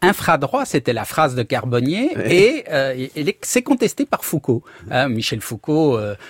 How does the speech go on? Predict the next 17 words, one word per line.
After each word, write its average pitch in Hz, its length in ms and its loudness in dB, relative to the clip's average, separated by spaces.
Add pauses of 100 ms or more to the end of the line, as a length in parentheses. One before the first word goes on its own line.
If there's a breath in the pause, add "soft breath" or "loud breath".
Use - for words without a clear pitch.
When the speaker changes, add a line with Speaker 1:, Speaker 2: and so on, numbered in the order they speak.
(140 loud breath)
Speaker 1:
euh, 117 80 -6
c'est, 113 480 -4
nous 120 220 0
aide 123 120 0
beaucoup 196 380 4
à 139 60 4
penser, 110 580 -6
euh, 101 220 -8
ce, 110 240 -6
ce - 160 -4
droit 113 260 0
d'aujourd'hui, 135 480 -2
même 117 200 0
s'il 120 380 -4
était 117 220 -2
mort, 120 360 -2
euh, 104 100 -6